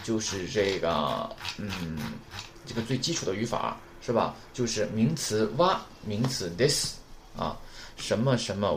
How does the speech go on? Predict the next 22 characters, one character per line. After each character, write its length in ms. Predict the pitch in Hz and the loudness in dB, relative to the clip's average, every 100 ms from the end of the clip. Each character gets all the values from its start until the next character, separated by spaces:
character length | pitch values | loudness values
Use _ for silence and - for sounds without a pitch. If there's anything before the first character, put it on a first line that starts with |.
| 73 | 4
哇， 220 | 165 185 - - | 4 4 2 -10
什 220 | - 101 | -6 -2
么 140 | 98 | -2
什 160 | 98 90 | -2 -2
么 200 | 90 - 80 | -2 -2 2
this 360 | 117 131 - - - - - - - - | 2 4 -2 -10 -16 -18 -16 -16 -16 -2
啊， 240 | 104 - - - - - | 0 0 -4 -14 -14 -10
这 140 | - 127 | -2 2
个 80 | - | 2
后 240 | - - | 4 8
边 140 | 107 98 | 8 8
这 80 | |
个 80 | 101 | 4
呢 80 | 90 | 2
读 100 | 92 | 0
成 180 | 110 101 | -2 4
です， 340 | 135 - - - - - - - | 4 4 0 -8 -18 -20 -20 -8
不 100 | - | 6
要 140 | 139 190 | 10 10
读 100 | 123 | 10
成 160 | 131 139 | 4 4
得一思 540 | 101 87 120 135 117 | 4 6 6 8 8